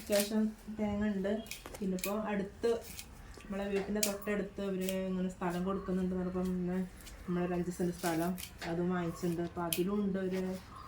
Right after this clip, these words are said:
രണ്ട് തെങ്ങ്. അപ്പം ഒരു നാലഞ്ച് തെങ്ങ് ആയപ്പം പിന്നെ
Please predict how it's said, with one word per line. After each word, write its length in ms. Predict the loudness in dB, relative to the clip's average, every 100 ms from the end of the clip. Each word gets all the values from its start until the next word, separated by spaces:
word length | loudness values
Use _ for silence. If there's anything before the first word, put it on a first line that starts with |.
| -2
രണ്ട് 180 | 2 2 2
തെങ്ങ്. 280 | 2 2 0 -2 -12 -14 -14 -14 -10
അപ്പം 300 | -6 -4 -2 -2 -2 0
ഒരു 140 | 0 0 2
നാലഞ്ച് 280 | 2 2 2
തെങ്ങ് 200 | 2 4 2
ആയപ്പം 240 | 2 2
പിന്നെ 180 | 2 2